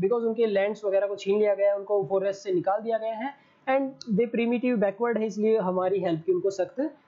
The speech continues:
ज़रूरत है। आगे देखिए, "We were suppressed for thousand।" अब कुछ लोग कहते थे कि हम suppressed हैं। अब depressed classes की बात आती है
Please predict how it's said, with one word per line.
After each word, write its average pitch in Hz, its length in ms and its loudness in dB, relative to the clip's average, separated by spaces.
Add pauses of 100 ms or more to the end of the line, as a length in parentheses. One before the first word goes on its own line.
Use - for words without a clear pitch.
(140)
ज़रूरत 156 460 2
है। 143 200 -6 (260)
आगे 262 180 0
देखिए, 294 280 0
"We 240 220 0
were 269 120 0
suppressed 233 360 -4
for 233 100 0 (100)
thousand।" 185 320 0
अब 202 160 -6
कुछ 254 200 -2
लोग 247 160 0
कहते 220 200 -2
थे 226 80 -2
कि 226 140 -2
हम 208 160 -2
suppressed 196 420 0
हैं। 185 220 -2 (260)
अब 233 140 -2
depressed 233 360 -2
classes 208 340 -2
की 220 100 0
बात 180 220 -2
आती 160 260 -4
है 135 160 -6